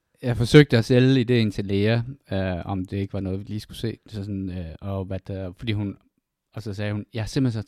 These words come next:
træt af at se. Altså, kan de ikke snart finde noget andet at putte ind i min newsfeed?" Det er den sidste <laughs> nyhed, de havde. Det var, at, at, at Andreas Mogensen ikke kommer til at sidde ned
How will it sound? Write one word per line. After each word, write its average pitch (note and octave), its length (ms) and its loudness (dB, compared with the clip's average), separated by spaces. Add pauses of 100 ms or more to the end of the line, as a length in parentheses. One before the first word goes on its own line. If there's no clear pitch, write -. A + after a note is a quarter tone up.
træt B2+ 200 -2
af G#2 180 -4
at G#2+ 80 -8
se. C3+ 200 -6 (240)
Altså, G#2+ 180 -8
kan - 160 -6
de B2 40 -4
ikke - 100 -12
snart A#2+ 200 -4
finde A#2+ 120 -2
noget A2+ 120 -4
andet B2 160 -2
at A#2+ 60 -6
putte A2+ 200 -2
ind A2+ 60 -4
i A2 100 -4
min G#2 60 -4
newsfeed?" B2 380 -2
Det A2+ 280 -6
er A2 40 -2
den A2 100 -6 (100)
sidste D3+ 320 4
<laughs> B2+ 60 8
nyhed, C#3+ 360 8 (500)
de A2+ 80 4
havde. G#2+ 440 4 (440)
Det A2+ 120 0
var, A#2 280 6
at, A2 320 -2
at, G#2 280 -6 (680)
at A2 160 2
Andreas A2+ 480 2
Mogensen B2 360 4
ikke A#2+ 100 0
kommer G#2+ 200 0
til A#2+ 120 -4
at G#2+ 60 -2
sidde C3+ 380 2
ned A2 200 0